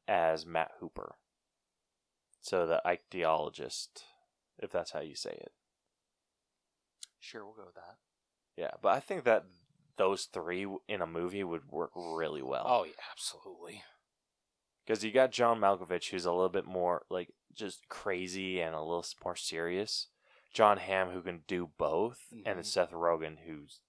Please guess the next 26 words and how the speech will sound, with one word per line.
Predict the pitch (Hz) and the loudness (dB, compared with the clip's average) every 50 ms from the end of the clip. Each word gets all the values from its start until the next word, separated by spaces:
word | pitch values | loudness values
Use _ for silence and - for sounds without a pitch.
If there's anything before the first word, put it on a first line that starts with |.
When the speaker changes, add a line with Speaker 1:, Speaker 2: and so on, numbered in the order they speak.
| _ _ _ _ _ _ _ _ _ _ | _ _ _ _ _ _ _ _ _ _
Speaker 1:
like | - 101 95 85 | -6 -4 -4 -4
I | 85 | -4
said, | - - 78 62 - - - | -4 -4 -4 -4 -2 0 0
I, | 92 95 | 0 0
he | - - - 95 | 0 -4 -8 -8
would | 92 87 82 | -8 -8 -8
be | 87 87 - - | -10 -12 -12 -10
comedic | - 98 85 78 76 - - - - | -8 -8 -8 -6 -8 -10 -10 -8 -6
relief. | 52 50 50 55 - - - - - _ _ _ _ _ _ _ _ _ _ - | -6 -6 -6 -10 -14 -16 -20 -20 -20 _ _ _ _ _ _ _ _ _ _ -6
Speaker 2:
Yeah. | 120 117 113 110 - _ _ _ _ _ _ _ _ _ _ _ _ _ _ _ _ _ _ _ _ _ _ _ _ _ _ _ _ _ _ _ _ - | -2 -2 -2 -2 -6 _ _ _ _ _ _ _ _ _ _ _ _ _ _ _ _ _ _ _ _ _ _ _ _ _ _ _ _ _ _ _ _ -4
Speaker 1:
Uh, | 85 90 90 92 92 | 0 2 4 4 4
so, | - - - | 2 0 -4
yeah. | 135 160 - - - - - _ _ _ _ _ _ _ _ _ _ _ _ _ _ _ _ _ _ _ _ _ | -4 -2 -2 0 -2 -2 -4 _ _ _ _ _ _ _ _ _ _ _ _ _ _ _ _ _ _ _ _ _
All | - 110 | 2 2
right, | 104 98 | 2 4
next | 101 120 131 - - | 2 0 0 0 0
up | 156 - 135 | 0 0 0
we | 135 110 | 2 6
got | 117 117 117 120 120 120 120 120 120 120 117 - - - - - | 8 10 10 10 10 10 10 10 10 8 6 4 0 -10 -16 -12
Casablanca, | - - - - - 131 131 - - 123 101 110 101 107 113 110 - 98 90 85 82 80 | -8 -6 -4 -2 0 0 0 0 -2 -2 0 2 4 4 4 2 2 2 4 4 4 4
which | 80 90 87 - - - - - - - - - - _ _ _ _ _ _ | 2 -2 -4 -4 -4 -6 -4 -4 -4 -6 -6 -8 -12 _ _ _ _ _ _
Speaker 2:
You | 95 104 110 | _ -20 -20
did. | 104 - 95 | -14 -2 4
Speaker 1:
I | 92 92 95 | 4 4 4
did. | 85 - - - - - - - - | 4 -2 -10 -12 -12 -14 -18 -18 -18
Speaker 2:
Yep. | 98 - | -18 -20